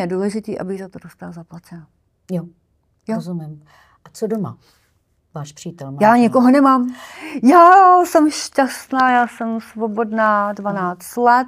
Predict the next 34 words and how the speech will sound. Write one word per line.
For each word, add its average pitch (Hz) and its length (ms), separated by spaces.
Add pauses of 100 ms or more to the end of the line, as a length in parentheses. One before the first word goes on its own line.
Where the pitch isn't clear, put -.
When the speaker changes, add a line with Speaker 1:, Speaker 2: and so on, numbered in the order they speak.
Speaker 2:
Aha, 160 280 (180)
aha. 165 280
Speaker 1:
a 208 260
ani 226 280
nechci. 190 340 (240)
Speaker 2:
Jo. 165 160 (300)
A 180 60
děti 170 240
máte? 185 340 (100)
Speaker 1:
A 202 100
když 226 240
už 226 180
by, 208 320
tak, 208 280
eh, 190 320 (340)
děti 262 260
mám, 202 440
ale 202 160
ty 202 100
se 202 120
drží 185 280
v - 60
soukromí, 175 560
takže 175 280
to - 100
jakoby 175 400
nechtějí 170 320
vůbec. 185 160
Speaker 2:
Dobře, 202 140
a 160 80
teď 170 160
vás 214 140
třeba 214 220
uvidí. 127 520